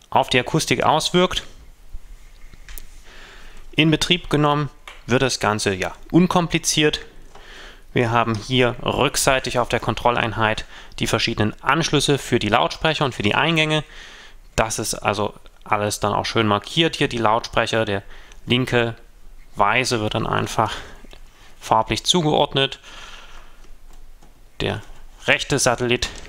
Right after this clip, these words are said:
dann schön mit rot markiert und dann haben wir hier unten noch den Subwoofer.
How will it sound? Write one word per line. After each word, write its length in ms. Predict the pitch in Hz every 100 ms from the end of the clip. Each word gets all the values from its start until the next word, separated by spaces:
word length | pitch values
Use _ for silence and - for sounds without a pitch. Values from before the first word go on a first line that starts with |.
| - - - - - - - -
dann 180 | 104
schön 220 | 101 98 95
mit 160 | 92
rot 540 | 110 113 147 156 160 151
markiert 540 | 139 - 135 131 -
und 120 | 110
dann 160 | 101 98
haben 180 | 92 92
wir 60 |
hier 140 | 92 98
unten 180 | 95
noch 140 | 92 - - - - - - - -
den 140 | 92 90
Subwoofer. 680 | 127 139 143 135 - 131